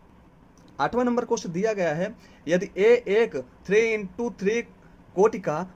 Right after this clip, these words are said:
वर्ग आव्यूह है तो दोस्त mod of K ए mod of बंद का मान होगा। ठीक है दोस्तों, ए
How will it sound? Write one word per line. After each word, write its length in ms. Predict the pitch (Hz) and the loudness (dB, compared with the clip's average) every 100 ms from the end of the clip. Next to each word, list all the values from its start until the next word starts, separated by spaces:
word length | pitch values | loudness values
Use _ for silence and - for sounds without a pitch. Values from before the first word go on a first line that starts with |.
| - | -8
वर्ग 260 | 143 220 | -2 -2
आव्यूह 460 | 220 151 135 190 226 | 0 -4 -4 -4 -4
है 140 | 160 226 | -2 -4
तो 220 | 151 123 - - - | -6 -10 -12 -20 -20
दोस्त 260 | 139 214 233 | 0 2 2
mod 240 | 160 156 190 | -2 -2 0
of 160 | 196 - - - - - - - - - _ - - | -2 -4 -16 -20 -20 -20 -20 -20 -20 -20 _ -20 -6
K 160 | 185 208 233 - | 2 4 2 2
ए 300 | 208 202 123 123 - - | 2 2 0 -10 -20 -10
mod 220 | 139 185 | -4 0
of 260 | 208 208 - | 0 -2 -8
बंद 300 | 131 190 220 - - - | -6 -6 -6 -16 -20 -2
का 240 | 175 233 - - _ _ _ _ - | 0 0 -4 -16 _ _ _ _ -8
मान 300 | 139 170 214 | -2 0 0
होगा। 360 | 147 143 151 127 - - _ | -4 -4 -4 -6 -12 -20 _
ठीक 120 | 185 | -4
है 60 | 226 | -2
दोस्तों, 280 | 214 - 120 - - - - - - | -2 -4 -14 -16 -20 -20 -20 -12 2
ए 160 | 196 | 4